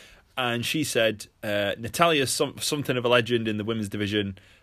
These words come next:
Uh, she's a veteran, been here for so long, blah, blah. She, she consider her legacy, et cetera, family history, yada, yada, yada. You take Lacey Evans, who's fairly new on the scene, but who's not been shy about sharing her perspective on overcoming, especially in her life, and the things she'd been through."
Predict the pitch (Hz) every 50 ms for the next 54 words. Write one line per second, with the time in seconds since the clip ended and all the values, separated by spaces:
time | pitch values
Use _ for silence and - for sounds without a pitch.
0 | _ _ - 90 87 90 90 90 90 90 87 - - 110 98 101 92 95 113 101
1 | 67 98 98 95 95 95 92 110 107 98 101 98 92 - - 98 92 90 87 87
2 | 87 85 90 85 82 87 82 85 85 82 80 - 85 69 - - - - - -
3 | - - _ - - - - - 98 95 - 98 92 87 85 90 87 85 87 -
4 | - 85 82 85 73 - - 80 76 - - 82 80 80 78 78 85 80 80 80
5 | 82 82 80 - - 82 80 82 80 78 76 78 - - 50 50 50 50 50 -
6 | - - - - - - - - - - - - - - - - - - _ 104
7 | 98 - 180 202 175 - 151 165 175 185 180 - 202 185 165 139 127 110 101 92
8 | - - - - 101 95 92 - - 113 123 151 175 180 165 151 160 156 135 110
9 | 101 95 - - 98 117 131 131 107 - 98 95 92 113 160 175 - 196 170 -
10 | - - 214 254 220 131 95 87 - - - - 202 190 156 147 120 110 123 123
11 | - 123 113 - - 156 - - - 95 85 82 80 76 - - 104 113 117 127
12 | - - 127 120 104 87 80 - - - - _ _ - 107 - - 110 110 95
13 | - 117 110 107 101 110 113 110 110 110 107 87 82 - _ _ _ - 98 101
14 | 95 - 123 120 123 120 - 117 110 98 117 107 101 - 107 95 82 -